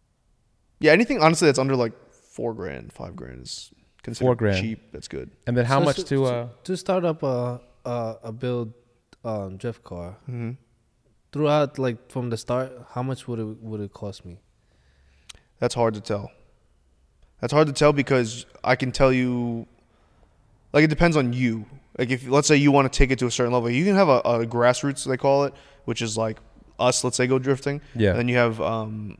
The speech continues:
Speaker 1: you know, like, uh, let's say, like, pro spec. I mean, if you get into F D, you have, like, pro spec, pro
Speaker 2: Right.
Speaker 1: two, pro one, whatever,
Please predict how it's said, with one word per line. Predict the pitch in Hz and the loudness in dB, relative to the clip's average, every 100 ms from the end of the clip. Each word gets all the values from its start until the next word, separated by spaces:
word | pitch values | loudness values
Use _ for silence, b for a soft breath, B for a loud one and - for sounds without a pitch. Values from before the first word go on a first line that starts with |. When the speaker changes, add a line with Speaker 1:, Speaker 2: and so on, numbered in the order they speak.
| _ _ - | _ _ -10
Speaker 1:
you | 117 | -6
know, | 110 | -6
like, | 110 107 - - | -6 -8 -12 -6
uh, | 113 107 107 104 107 - _ _ _ _ | -4 -4 -10 -12 -14 -16 _ _ _ _
let's | - | -6
say, | 117 | -4
like, | 107 - _ _ _ _ - | -4 -10 _ _ _ _ 0
pro | 127 | 2
spec. | 127 - 120 101 | 2 0 0 2
I | |
mean, | 117 117 | 0 -2
if | 117 | -4
you | |
get | 113 | -4
into | 113 110 | -4 -6
F | 113 156 | -8 -8
D, | 113 | -10
you | - b b | -10 b b
have, | 131 | -4
like, | 113 - | -4 -2
pro | 120 | -2
spec, | 113 120 117 113 - | -2 2 2 2 -2
pro | 113 | 0
Speaker 2:
Right. | 110 104 | 2 2
Speaker 1:
two, | - 117 | 0 -4
pro | 110 110 | -2 -4
one, | 107 110 | -2 -2
whatever, | 107 110 | -2 -2